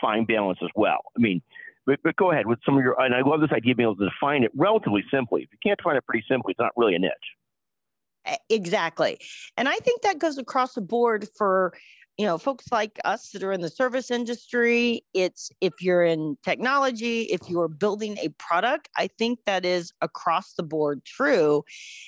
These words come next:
Speaker 2: And to your point about competition, that's actually my, my second point on building a niche, which is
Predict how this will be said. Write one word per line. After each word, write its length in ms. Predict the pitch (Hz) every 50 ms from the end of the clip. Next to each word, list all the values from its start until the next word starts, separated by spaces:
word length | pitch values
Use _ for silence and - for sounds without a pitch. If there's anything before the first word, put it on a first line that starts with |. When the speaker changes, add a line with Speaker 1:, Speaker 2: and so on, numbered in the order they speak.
| - _ -
Speaker 2:
And 380 | 196 202 202 202 190 190 - - - - - -
to 380 | - - 220 208 202 202 196 190
your 200 | 170 180 185 175
point 220 | - - 247 240
about 240 | 226 202 180 156 -
competition, 760 | 180 185 175 - 165 143 - 254 294 311 - - 190 165 180
that's 240 | 170 165 175 -
actually 300 | 214 208 208 - - 196
my, 300 | 175 170 160 156 156 156 131 -
my 140 | 165 165 151
second 420 | 160 - - 208 185 - 170 143 - _ -
point 200 | - 285 339 320
on 160 | 233 180 180
building 340 | 156 170 156 156 160 156 151
a 60 | 151
niche, 320 | 151 147 151 143 - - -
which 240 | - 160 131 - -
is 300 | 180 175 175 175 160